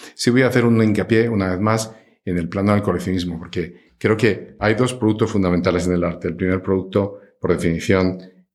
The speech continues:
es el, ah, el arte en sí, la producción de los artistas, pero si no hubiera coleccionismo, coleccionismo no existiría el arte. De nuevo, haremos un esfuerzo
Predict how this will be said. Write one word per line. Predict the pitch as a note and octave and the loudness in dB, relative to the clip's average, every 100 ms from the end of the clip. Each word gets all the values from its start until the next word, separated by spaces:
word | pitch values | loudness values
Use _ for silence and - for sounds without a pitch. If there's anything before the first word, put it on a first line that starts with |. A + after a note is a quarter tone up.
| _ | _
es | - G2 - - | -2 0 -2 -4
el, | G2 F2 D#2+ | 0 0 0
ah, | D2+ D2 - | -2 -4 -4
el | F#2+ | 0
arte | E2 D#2 C3+ B2+ | 0 0 -4 -4
en | E2+ | -2
sí, | F#2+ A#2 | 0 0
la | A2 | -2
producción | E2 E2+ F2+ | -6 -4 -2
de | F2+ | 0
los | F2 | -4
artistas, | G#2 - G#2+ C3 | -6 -4 -2 -2
pero | F#2+ | 0
si | F2+ | 2
no | G2+ | 2
hubiera | A2 G#2+ | 2 0
coleccionismo, | F#2 - F#2+ - G2 - | -2 -2 -2 -2 -4 -6
coleccionismo | - F#2+ F2 F#2 F2+ G2 | -4 -2 0 0 0 0
no | F#2 F#2 | 0 0
existiría | F2 - - F2 E2+ | -2 -4 -4 -4 -4
el | D#2+ | -8
arte. | - - - _ _ _ - - - _ _ | -14 -20 -20 _ _ _ -20 -20 -20 _ _
De | B2 G#2+ | -2 2
nuevo, | G#2 A2+ B2+ - - - | 4 4 4 0 -8 -6
haremos | - G#2+ G#2+ | 0 0 2
un | G#2 | 0
esfuerzo | F#2 - A2+ G#2+ B2+ C3 - | -2 0 0 2 0 -2 -8